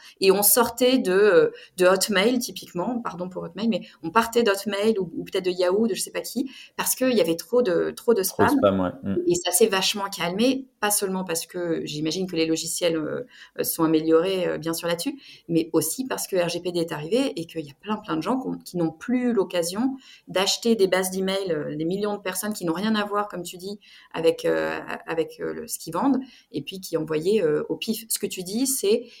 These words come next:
Speaker 1: j'ai le droit d'envoyer des emails dès lors que, a priori, ça peut être d'intérêt pour la personne à qui je l'envoie, finalement.
Speaker 2: Ouais, bien sûr. Ouais, c'est, c'est exactement ça. Et puis, en fait,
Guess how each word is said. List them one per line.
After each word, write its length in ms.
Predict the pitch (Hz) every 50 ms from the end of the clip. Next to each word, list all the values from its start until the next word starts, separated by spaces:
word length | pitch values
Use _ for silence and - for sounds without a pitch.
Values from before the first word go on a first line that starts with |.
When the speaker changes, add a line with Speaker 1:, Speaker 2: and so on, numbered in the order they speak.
| -
Speaker 1:
j'ai 120 | - - 165
le 60 | 165
droit 160 | 165 208 240
d'envoyer 320 | 233 233 214 190 185 185
des 180 | 180 175 175 170
emails 340 | 170 175 185 208 240 240 - -
dès 160 | - 185 180
lors 320 | - - 214 220 - -
que, 280 | - - 202 208 226 233 - - - _ _
a 80 | - 170
priori, 480 | - - - 240 226 208 185 180 220 233
ça 140 | 233 190
peut 120 | - - 190
être 240 | 190 190 - - - -
d'intérêt 640 | 175 190 196 190 - 196 180 170 185 202 226 262 - - _ _ _ _ -
pour 100 | - 196
la 80 | 170 165
personne 240 | - 170 - 214
à 60 | 202 180
qui 120 | - 165
je 80 | 160 165
l'envoie, 280 | 165 175 170 180 165
finalement. 320 | 165 - 160 156 156 78 -
Speaker 2:
Ouais, 180 | - 120 135 127
bien 160 | 117 104 101
sûr. 280 | 98 - 107 - - -
Ouais, 120 | 113 120
c'est, 220 | 113 - - - -
c'est 160 | - - 107
exactement 500 | 104 104 113 117 113 - 123 113 110 113
ça. 220 | 110 139 131 117
Et 80 | 101 92
puis, 140 | - - 107
en 80 | 101
fait, 300 | 101 135 131 123 - -